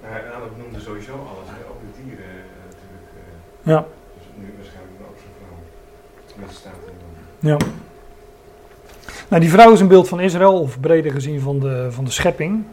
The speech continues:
Speaker 2: Ehm, maar Adam,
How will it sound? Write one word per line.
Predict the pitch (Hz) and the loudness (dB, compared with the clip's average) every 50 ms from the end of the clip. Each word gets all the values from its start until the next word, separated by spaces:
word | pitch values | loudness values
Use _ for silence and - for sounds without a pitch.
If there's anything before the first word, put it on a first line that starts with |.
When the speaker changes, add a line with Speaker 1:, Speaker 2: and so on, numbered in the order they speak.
| - - - - - - - - - - - - - - - - - - - - - - - - - - - - - - - - | -20 -20 -20 -20 -20 -20 -20 -20 -20 -20 -20 -20 -20 -20 -20 -20 -20 -20 -20 -20 -20 -20 -20 -20 -20 -20 -20 -20 -20 -20 -12 -2
Speaker 2:
Ehm, | - 170 165 160 156 156 156 156 156 151 135 139 - - - | 4 6 8 8 8 8 6 4 0 -2 -4 -8 -12 -12 -8
maar | - 160 165 | -6 -6 -2
Adam, | - 254 262 240 185 165 156 175 220 233 202 | 2 2 4 6 6 4 4 4 0 -4 -6